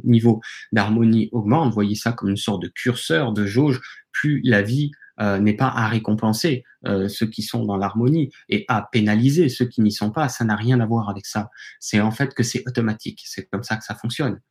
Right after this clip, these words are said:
Euh, il n'y a pas de, de, de punition, de pénalisation, c'est ainsi. Ok ? Et comme donner nous rend, euh,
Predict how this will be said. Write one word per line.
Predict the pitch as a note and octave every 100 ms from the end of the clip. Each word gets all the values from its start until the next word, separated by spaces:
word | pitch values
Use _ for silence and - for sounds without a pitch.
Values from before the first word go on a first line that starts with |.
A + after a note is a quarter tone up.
| _ _ -
Euh, | G2+ F#2+ F2+ F2+
il | F#2
n'y | G2
a |
pas | - A2+
de, | F#2 F#2+
de, | G2
de | G2
punition, | G2 - G#2 F#2+ - C3
de | G2+
pénalisation, | A#2+ G#2 G2+ G2+ G#2+ - C#3
c'est | B2+ -
ainsi. | A2 - - _ _ _ -
Ok ? | G#2 B2 - _ - - -
Et | - A#2+
comme | D#3 F#3+ C3+
donner | D3 C3 B2+ B2 _ _ _ _ _ - - C3
nous | B2+ A#2+
rend, | A2+ A#2+ A2+ G#2
euh, | F#2 F2 F2 F2 E2+